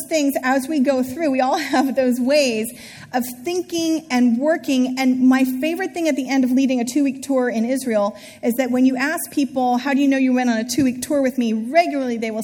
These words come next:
say, "Every site you say it's complicated." Like, yes, now you can graduate. <laughs> Right? Um, if you walk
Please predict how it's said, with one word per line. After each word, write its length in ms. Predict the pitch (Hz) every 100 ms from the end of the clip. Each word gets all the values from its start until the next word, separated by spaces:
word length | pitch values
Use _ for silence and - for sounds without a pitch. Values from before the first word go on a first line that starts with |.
| -
say, 320 | 214 214 214 - - - -
"Every 280 | 247 269 269
site 440 | 277 233 226 -
you 160 | 220 214
say 340 | 226 214 196
it's 140 | 208 -
complicated." 680 | 220 190 175 - - - - - - - - - - - - - - - -
Like, 140 | 214 -
yes, 340 | 208 185 - - - - - 220
now 120 | 196
you 140 | 202
can 140 | 196 220
graduate. 580 | 180 165 165 85 - -
<laughs> 40 | 320 302 -
Right? 340 | 254 262 262 - - - - -
Um, 260 | 262 254 262
if 240 | 381 381
you 180 | 381 339
walk 360 | 302 285 302